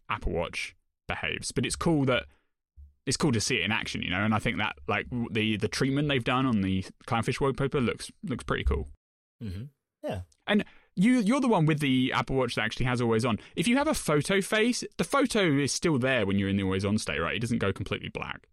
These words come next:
Speaker 2: Correct. Is it
Speaker 1: Yeah.
Speaker 2: dim? It, it,
Speaker 1: Yes.
Speaker 2: yeah. I mean, the, the watch uses the, the effect where it sh-, it, it dims and shrinks a little bit.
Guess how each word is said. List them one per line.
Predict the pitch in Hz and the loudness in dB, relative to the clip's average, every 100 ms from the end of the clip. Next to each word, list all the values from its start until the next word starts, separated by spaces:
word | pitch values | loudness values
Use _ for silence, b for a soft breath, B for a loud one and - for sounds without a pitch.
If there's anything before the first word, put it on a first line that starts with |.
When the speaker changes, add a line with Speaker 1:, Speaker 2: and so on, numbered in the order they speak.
| _ _ _ | _ _ _
Speaker 2:
Correct. | - 104 - - | -12 -10 -12 -12
Is | - 90 | -8 -6
it | 78 | -4
Speaker 1:
Yeah. | - | -4
Speaker 2:
dim? | - 80 - _ - | -4 -8 -14 _ -6
It, | 131 - | -4 0
it, | |
Speaker 1:
Yes. | 85 - - 233 - - | 0 0 -6 -12 -10 -6
Speaker 2:
yeah. | 85 87 | -4 -4
I | 107 | -2
mean, | 98 95 - | 0 0 -2
the, | 113 | -4
the | 104 110 | -2 0
watch | 120 117 - | 2 0 -2
uses | 95 87 82 | -2 -2 -4
the, | 82 | -4
the | 82 87 | -2 -4
effect | 80 85 - 87 | -4 -6 -6 -6
where | 80 78 - b b _ - | -4 -4 -8 b b _ -14
it | - | -6
sh-, | - - - | -4 -4 -6
it, | - - - | -8 -8 -6
it | 92 78 | -6 -2
dims | 104 101 82 | -2 0 0
and | 73 | -2
shrinks | - 76 71 - | -2 -4 -4 -6
a | - | -6
little | 80 | -8
bit. | 82 - - | -8 -8 -10